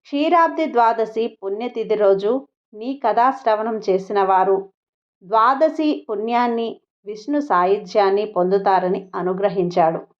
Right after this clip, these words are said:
ఈ క్షీరాబ్ది ద్వాదశి రోజున తులసీదేవిని పూజించాలి. తులసి కోట ముందు ఐదు పద్మాలు వేసి దానిపై దీపాలు వెలిగించి తులసిని శ్రీ లక్ష్మీనారాయణ సమేతంగా పూజించాలి.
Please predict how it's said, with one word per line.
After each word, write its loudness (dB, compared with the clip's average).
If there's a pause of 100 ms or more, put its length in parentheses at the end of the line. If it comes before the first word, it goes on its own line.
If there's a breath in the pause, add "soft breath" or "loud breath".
(160)
ఈ -2
క్షీరాబ్ది 2
ద్వాదశి 2
రోజున 2 (240)
తులసీదేవిని 0
పూజించాలి. -6 (180)
తులసి -6
కోట -2
ముందు 0
ఐదు -2
పద్మాలు -2
వేసి -4 (420)
దానిపై 0
దీపాలు 0
వెలిగించి -2 (460)
తులసిని -2 (100)
శ్రీ -6
లక్ష్మీనారాయణ 0
సమేతంగా -2
పూజించాలి. -2